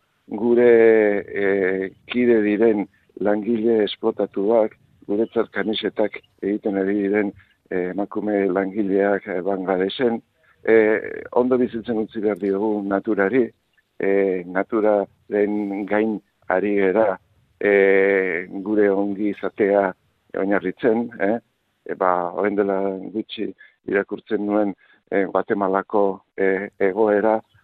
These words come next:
hango urtegiak egiteko, ba, zenbat milaka pertsona desplazatzen ari diren, guk argi indarra, eh, etxean, eh, goxo-goxo egoteko izan dezagun. Orduan,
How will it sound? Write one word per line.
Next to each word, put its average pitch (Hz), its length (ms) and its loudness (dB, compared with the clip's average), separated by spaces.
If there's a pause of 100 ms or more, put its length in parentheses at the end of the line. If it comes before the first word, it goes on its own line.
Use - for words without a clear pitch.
(160)
hango 107 460 0 (260)
urtegiak 104 880 -2
egiteko, 101 600 -2
ba, 98 220 -2
zenbat 104 320 -4 (260)
milaka 104 560 -2
pertsona 98 580 -6 (320)
desplazatzen 101 640 -6
ari 95 160 -4
diren, 104 320 -4 (240)
guk 120 300 -2
argi 107 260 -2
indarra, 104 440 0 (400)
eh, 92 440 -2
etxean, 107 640 -2
eh, 92 580 -4
goxo-goxo 98 540 -4
egoteko 104 440 -6
izan 98 260 -10
dezagun. 101 460 -6 (280)
Orduan, 131 280 0